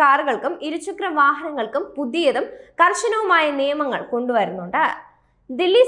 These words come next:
സർക്കാരിന്റെ പുതിയ ഇലക്ട്രിക് വാഹന നയപ്രകാരം ഓഗസ്റ്റ് പതിനഞ്ച് മുതൽ ഡൽഹിയിൽ സി എൻ ജി ഓട്ടോറിക്ഷകൾ രജിസ്റ്റർ ചെയ്യില്ല. പത്ത് വർഷത്തിലധികം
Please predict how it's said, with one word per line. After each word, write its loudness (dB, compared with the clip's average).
സർക്കാരിന്റെ 2
പുതിയ -4
ഇലക്ട്രിക് -2
വാഹന 2
നയപ്രകാരം 0
ഓഗസ്റ്റ് -4
പതിനഞ്ച് -2
മുതൽ -4
ഡൽഹിയിൽ 2
സി -4
എൻ -2
ജി -2
ഓട്ടോറിക്ഷകൾ 0
രജിസ്റ്റർ -4
ചെയ്യില്ല. -4
പത്ത് 0
വർഷത്തിലധികം 0